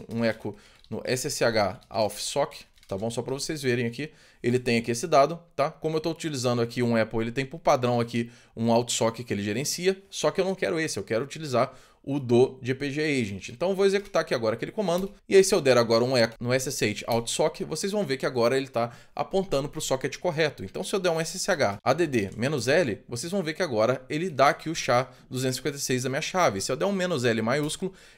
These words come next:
ele vai trazer aqui pra mim a minha chave pública. Em vez de executar todo aquele comando que eu rodei aqui do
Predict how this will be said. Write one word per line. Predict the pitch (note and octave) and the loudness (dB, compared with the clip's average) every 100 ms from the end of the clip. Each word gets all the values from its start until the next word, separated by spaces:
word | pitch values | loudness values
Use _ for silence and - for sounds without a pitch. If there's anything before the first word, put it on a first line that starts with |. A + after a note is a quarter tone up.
| - | -6
ele | B2+ | 0
vai | C3 | 0
trazer | F#3+ F3+ C#3 | 2 2 2
aqui | - | -2
pra | - F3 | -2 -2
mim | A#2 A#2 - - | -2 -4 -8 -10
a | |
minha | G#2+ G#2+ | -4 -4
chave | - F#2+ A2+ | -2 -4 -4
pública. | A#2+ E3+ C3 - E2+ - | -8 -8 -8 -8 -14 -14
Em | - | -12
vez | C3 F#3 G#3 | 0 2 2
de | |
executar | G3+ G3+ F3+ D3+ | -2 -2 0 0
todo | F3 | 0
aquele | A3+ A3 | -2 -4
comando | G#3+ F3 D#3+ D3+ | -4 -2 -2 -2
que | D3+ | -4
eu | |
rodei | D3 B2+ A2+ C3+ | -2 -2 0 0
aqui | A#2 - B2 | -2 -2 -4
do | A#2 A2+ | -2 -4